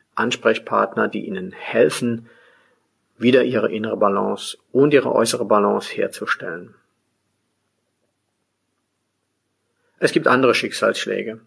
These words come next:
Das Haus könnte abbrennen. Oder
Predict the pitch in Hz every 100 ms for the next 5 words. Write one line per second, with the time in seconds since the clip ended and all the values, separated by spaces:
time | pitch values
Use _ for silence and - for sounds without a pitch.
0 | _ - - _ 117 - 117 120 - -
1 | 107 - - - - - - 98 190 196
2 | _ _ _ _ _ _ _ _ _ _
3 | _ _ _ - 110 107 101